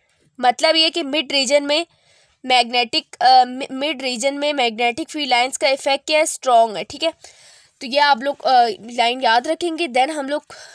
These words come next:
आगे क्या बोलेंगे कि बी नेट का फॉर्मूला हम लोगों ने डिराइव करना है। तो बी नेट हम लोग देख रहे हैं कि दोनों आपस में एक दूसरे को क्या करें, बूस्ट अप करें, मतलब ये कि दोनों की मैग्नेटिक फील्ड लाइंस आपस में एक दूसरे के साथ ऐड हो जाएंगी। So बी नेट क्या आएगा, बी वन प्लस बी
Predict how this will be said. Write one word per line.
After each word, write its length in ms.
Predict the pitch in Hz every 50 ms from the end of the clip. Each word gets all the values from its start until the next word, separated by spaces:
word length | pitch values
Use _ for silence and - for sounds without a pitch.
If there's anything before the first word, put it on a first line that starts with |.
| - - -
आगे 240 | - 233 254 262 269
क्या 180 | 254 330 302 285
बोलेंगे 380 | 294 277 262 254 277 269 320
कि 120 | 285 330 294
बी 260 | 226 214 269 269 285
नेट 240 | 262 254 254 254 -
का 120 | 302 311
फॉर्मूला 400 | - 294 247 233 226 233 247 254
हम 100 | 240 226
लोगों 180 | 233 226 254 254
ने 160 | 302 - - -
डिराइव 400 | 233 220 220 226 226 220 220 226 - -
करना 240 | 214 202 120 -
है। 60 | - - _ _ _ _ - _ _ _ -
तो 60 | 254
बी 200 | 220 214 285 294
नेट 200 | 311 320 311 311
हम 100 | 320 277
लोग 140 | 285 285 269
देख 180 | 240 277 277 302
रहे 40 | 320
हैं 80 | -
कि 80 | 330 269
दोनों 280 | 226 233 233 247 277
आपस 260 | 294 285 - 294 - 311
में 80 | 294
एक 80 | 277 214
दूसरे 240 | 240 254 - 294 269
को 120 | 302 294
क्या 180 | 285 277 269 285
करें, 360 | 285 285 277 277 311 339 359 _ _ _ - - _ _ _ _ _ _
बूस्ट 380 | 233 226 226 277 294 302 - -
अप 160 | - - -
करें, 420 | - - 214 214 196 190 139 - -
मतलब 360 | 247 240 233 220 - 294 294 -
ये 160 | 269 294 311
कि 160 | - 320 311
दोनों 300 | 233 240 233 226 262 285
की 100 | - 320
मैग्नेटिक 460 | 269 254 240 226 233 240 233 - -
फील्ड 140 | - 285 277
लाइंस 220 | 277 277 269 262
आपस 300 | 262 220 214 262 262 -
में 60 | 285 277
एक 80 | 220
दूसरे 260 | 214 254 - - 269
के 120 | 254 277 277
साथ 260 | - 269 262 285 330 - _ _ _ _ _ _ 202
ऐड 320 | 214 220 226 233 240 233
हो 100 | 233 214
जाएंगी। 420 | 196 196 196 196 - - - 247 _ _ _ _ _ _ _ -
So 100 | 254 220
बी 200 | 214 277 311 285
नेट 220 | 294 294 294 -
क्या 180 | - 311 311 294
आएगा, 240 | 269 220 202 208
बी 220 | 202 196 247 262 254
वन 300 | 208 226 240 269 320 311
प्लस 300 | - 294 254 254 254 233 214
बी 140 | 247 240